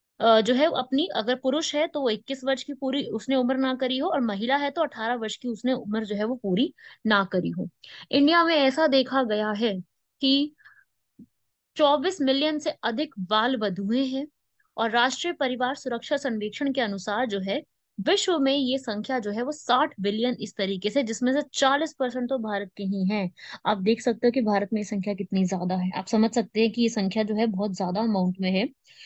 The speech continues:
So, इंडिया के अंदर आप ये कह सकते हैं कि बाल विवाह बहुत ज्यादा होते हैं। अभी फिलहाल जो है ये, अ, दो हज़ार पाँच छह के हिसाब से फ़ोर्टी सेवन पॉइंट फ़ोर थी, लेकिन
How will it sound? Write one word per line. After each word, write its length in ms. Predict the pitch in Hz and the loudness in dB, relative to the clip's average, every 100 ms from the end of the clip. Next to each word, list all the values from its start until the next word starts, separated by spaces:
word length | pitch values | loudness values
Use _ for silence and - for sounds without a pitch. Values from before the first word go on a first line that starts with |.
| - | -10
So, 80 | - 240 | -2 4
इंडिया 300 | 247 285 285 | 6 6 6
के 100 | 269 | 4
अंदर 220 | 247 254 | 4 2
आप 160 | 220 - | 2 0
ये 80 | 240 | -2
कह 180 | 240 | -2
सकते 340 | 196 202 - 202 | -4 -6 -6 -4
हैं 120 | 196 | -2
कि 260 | 214 294 - - - | 0 -2 -4 -10 0
बाल 300 | 190 208 277 | 4 6 6
विवाह 280 | 220 196 226 | 4 4 2
बहुत 340 | 196 190 226 | 0 -4 -2
ज्यादा 260 | 196 175 180 | -2 -2 -4
होते 340 | 202 180 - | -4 -4 -4
हैं। 360 | 180 180 185 160 _ _ _ _ _ _ - | -4 -2 -2 -4 _ _ _ _ _ _ -2
अभी 260 | 220 214 294 | 2 2 4
फिलहाल 380 | 269 233 233 | 4 6 4
जो 120 | 262 254 | 4 4
है 180 | 226 | 4
ये, 300 | 247 226 233 285 _ _ _ - | 2 2 0 -2 _ _ _ -4
अ, 220 | 202 202 | -2 0
दो 200 | 196 226 | 0 0
हज़ार 180 | 226 254 | 0 0
पाँच 360 | 247 226 240 | 0 0 -2
छह 160 | - 233 | -2 -2
के 120 | 254 | 0
हिसाब 360 | 233 208 214 202 | -2 0 -4 -2
से 120 | 262 | -2
फ़ोर्टी 320 | 254 214 233 | -2 -4 -4
सेवन 260 | 233 226 226 | -4 -4 -4
पॉइंट 240 | 233 240 | -4 -4
फ़ोर 240 | 208 202 | -2 -2
थी, 120 | 190 262 | 0 -2
लेकिन 260 | 220 247 | -2 -4